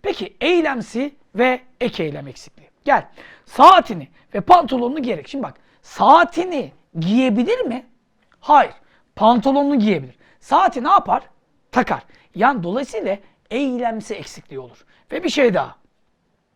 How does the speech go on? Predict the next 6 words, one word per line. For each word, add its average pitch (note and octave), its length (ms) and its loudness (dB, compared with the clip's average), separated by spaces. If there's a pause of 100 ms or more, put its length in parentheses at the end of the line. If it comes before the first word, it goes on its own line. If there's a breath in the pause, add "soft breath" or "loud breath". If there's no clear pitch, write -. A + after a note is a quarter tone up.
(1000 soft breath)
Eğer B3+ 560 2 (1400)
cümlenin D4 560 4
yükleminde B3 1000 0
ek C#4+ 340 4
eylem A3 640 4
varsa A3+ 680 8